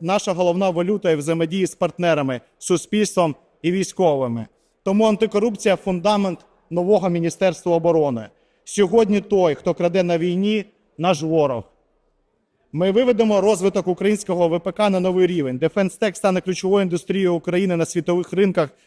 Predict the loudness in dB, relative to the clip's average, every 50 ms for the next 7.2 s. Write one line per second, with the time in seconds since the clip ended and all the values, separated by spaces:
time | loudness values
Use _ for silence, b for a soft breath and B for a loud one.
0 | b b -4 -2 -2 0 2 2 4 4 4 2 2 0 0 -2 -2 -2 0 0
1 | 0 0 -2 -2 -2 -2 0 0 0 0 -2 -2 -4 -2 -2 0 0 0 0 0
2 | 0 0 -2 -2 0 -2 0 0 0 -2 0 0 0 0 0 -2 -6 -10 -12 _
3 | _ _ _ _ _ _ _ -4 0 0 0 2 0 -2 0 2 2 2 2 2
4 | 2 0 0 0 0 0 0 0 0 0 0 0 0 0 -2 -2 -2 -2 0 0
5 | 2 0 2 0 -2 -4 -4 -6 -6 -4 -4 -2 0 0 0 0 0 2 2 2
6 | 2 2 -2 -4 -4 -6 -4 -2 0 0 0 0 -2 -2 -4 -4 -2 -2 -2 0
7 | 0 0 -2